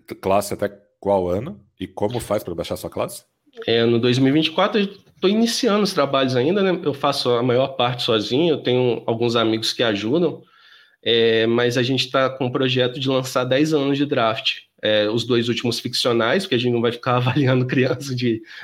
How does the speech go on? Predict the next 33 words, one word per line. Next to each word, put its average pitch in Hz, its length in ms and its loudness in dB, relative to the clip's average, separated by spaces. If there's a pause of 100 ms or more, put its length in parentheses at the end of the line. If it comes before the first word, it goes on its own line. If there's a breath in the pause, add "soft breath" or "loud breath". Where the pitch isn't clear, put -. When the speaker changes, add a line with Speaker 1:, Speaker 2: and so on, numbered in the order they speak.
Speaker 2:
dez 127 300 0
anos 131 180 2
jogar 123 260 2
bola, 156 420 2 (400 soft breath)
mas, 127 280 0
é, 127 380 4
a 127 120 0
gente 127 300 -2
tem 151 160 2
aí 151 160 4
um, 147 420 0 (560)
um 160 140 -2
banco, 135 640 0 (100)
eu 135 140 0
tenho, 147 300 0
né, 139 100 2
um 123 160 0
banco 123 260 -2
de 127 80 -4
dados 120 320 -2
muito 127 240 -2
grande 143 380 0
de 113 80 -10
jogadores 110 500 -2
que - 80 -6
eu, 117 200 0
que - 100 -8
eu 120 80 -2
vou 127 140 0
juntando 139 440 0
ano 139 180 2
a 170 60 2
ano, 127 380 0